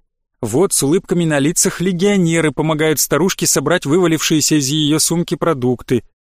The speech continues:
А вот мальчишки устроили в одном тупичке игру в мяч.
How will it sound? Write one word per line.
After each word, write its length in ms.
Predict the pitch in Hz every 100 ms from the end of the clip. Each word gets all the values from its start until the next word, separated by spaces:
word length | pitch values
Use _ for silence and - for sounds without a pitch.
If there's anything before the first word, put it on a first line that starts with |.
| _ _ -
А 160 | 185
вот 180 | 202 190
мальчишки 460 | 165 139 196 - 160
устроили 420 | 147 185 185 160
в 60 |
одном 260 | 147 151 175
тупичке 540 | 165 151 139 - 196
игру 240 | 139 147 165
в 80 | 117
мяч. 420 | 123 123 120